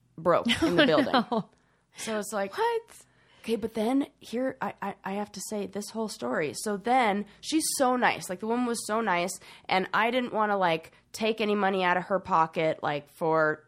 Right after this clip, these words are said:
Speaker 1: this experience. Like, I, I, so I, I con-, I reached out to Airbnb, and she was really nice. She, like, gave us water bottles, and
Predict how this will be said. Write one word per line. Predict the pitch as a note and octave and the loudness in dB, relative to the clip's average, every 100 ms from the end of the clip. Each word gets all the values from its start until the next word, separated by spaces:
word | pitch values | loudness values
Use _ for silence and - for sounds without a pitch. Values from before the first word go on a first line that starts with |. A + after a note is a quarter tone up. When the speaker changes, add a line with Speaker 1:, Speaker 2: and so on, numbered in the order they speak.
| - | -6
Speaker 1:
this | E3+ E3 F3 | 0 0 -2
experience. | - - E3 D#3 D#3 D3+ | -10 -2 0 0 -2 -4
Like, | D3 | -6
I, | D3 D3 | -4 -4
I, | D3+ D3 C#3+ - - | -2 -4 -6 -12 -12
so | - G3 | 0 0
I, | - F#3 F#3 - | 2 0 0 0
I | E3+ | 0
con-, | E3+ - A3 A#3+ B3+ | 0 -2 0 0 0
I | F3+ | -2
reached | F3+ A#3+ - | -2 -4 -2
out | A3 G3+ G3 | 2 2 0
to | - | -2
Airbnb, | F3 F3+ G3 F3 F3+ | -2 0 -2 -2 -2
and | F#3+ | -4
she | - | -6
was | B3+ | -6
really | B3 B3 | -2 0
nice. | G3+ - | 0 -4
She, | - | -4
like, | F#3 E3 | -4 -2
gave | F#3+ G3 | -4 -4
us | G3 | -2
water | F3+ E3+ F3+ | 2 2 2
bottles, | F3 E3 D#3+ D#3+ E3 | 2 2 2 0 -4
and | C#3+ C#3+ | -6 -6